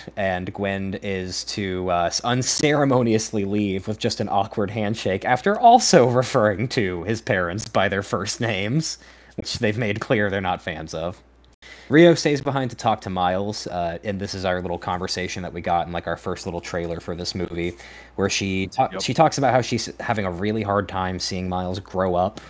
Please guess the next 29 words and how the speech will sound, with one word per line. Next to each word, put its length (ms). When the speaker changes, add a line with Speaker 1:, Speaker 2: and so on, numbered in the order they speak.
Speaker 1:
how 100
s-, 140
there's 260
a, 40
still 520
a 80
little 260
boy 360
that 120
she 200
raised 400
inside 360
him, 180
and 260
that 320
she 140
tells 200
him 260
he 140
can 120
still 200
share 340
anything 440
with 160
her, 340
but 200
he 200
needs 320
to 400